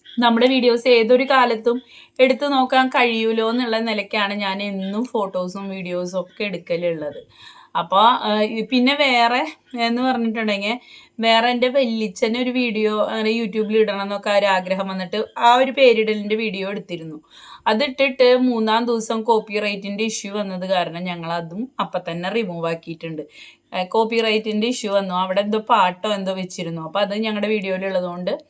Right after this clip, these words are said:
അതും ഞാനത് റിമൂവ് ആക്കിയിട്ടുണ്ട്. പിന്നെ ആരുടെയും മറ്റുള്ള ആൾ-, ആളുകളുടെ വീഡിയോസ് ഒന്നും പെർമിഷൻ ഇല്ലാതെ അതിൽ എടുത്തിട്ടിട്ടില്ല.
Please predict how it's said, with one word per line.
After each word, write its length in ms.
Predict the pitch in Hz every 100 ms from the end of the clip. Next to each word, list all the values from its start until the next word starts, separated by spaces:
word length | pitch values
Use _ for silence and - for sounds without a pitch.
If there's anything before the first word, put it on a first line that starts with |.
| _ - - - -
അതും 180 | 226 247 285
ഞാനത് 360 | 254 233 226 220 220
റിമൂവ് 320 | 202 185 180
ആക്കിയിട്ടുണ്ട്. 540 | 180 180 160 156 151 127 _ _ _ _ -
പിന്നെ 220 | 220 240 302
ആരുടെയും 360 | 285 247 262 285 294 _ 269 240
മറ്റുള്ള 340 | 220 277 254 247
ആൾ-, 140 | 240 233 226
ആളുകളുടെ 400 | 220 214 214 220 233
വീഡിയോസ് 400 | 202 202 214 220
ഒന്നും 380 | 196 185 185 196 220
പെർമിഷൻ 420 | 214 180 175 - 196
ഇല്ലാതെ 280 | 185 175 175
അതിൽ 140 | 175 180
എടുത്തിട്ടിട്ടില്ല. 600 | 180 170 165 151 - 156